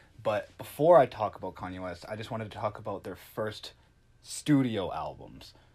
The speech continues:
and how it's kind of a stretch in between the two albums. Like, Kanye's first solo album released in February two thousand four, The College Dropout,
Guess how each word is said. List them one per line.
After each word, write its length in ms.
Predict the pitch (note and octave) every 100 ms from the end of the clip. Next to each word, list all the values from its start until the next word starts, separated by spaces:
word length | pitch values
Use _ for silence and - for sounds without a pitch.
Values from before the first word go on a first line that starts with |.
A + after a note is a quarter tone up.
| _ _ _ -
and 400 | G#2 G2+ G2 F#2+
how 460 | A2 G2+ G2 F#2 F2+ - - - - -
it's 240 | G#2+ -
kind 300 | - C#3 C3
of 180 | A#2+ G#2+ - - -
a 80 | A2+
stretch 400 | - - A#2 -
in 180 | B2 A2
between 400 | A2 - A2 G2+
the 60 |
two 240 | F2 G#2 E2+
albums. 560 | F2+ D#2+ D#2 D2+ -
Like, 220 | F2 D#2+ - - - _ - -
Kanye's 540 | - D3+ D3+ C#3+ C3
first 360 | - B2 A2+ -
solo 380 | - A2+ A2
album 340 | G2+ G2+ G2+ F#2+
released 540 | F#2+ G2 G2 - - - _ - _ _ -
in 220 | F#2+ F2+
February 640 | - - A#2 A#2 G#2+ G#2
two 180 | G2 A2+
thousand 340 | G#2 F#2+ - F2+
four, 520 | - G2 F#2 E2+ G2+ -
The 60 | -
College 400 | - G2 F#2+ -
Dropout, 560 | G2+ G2 - E2+ E2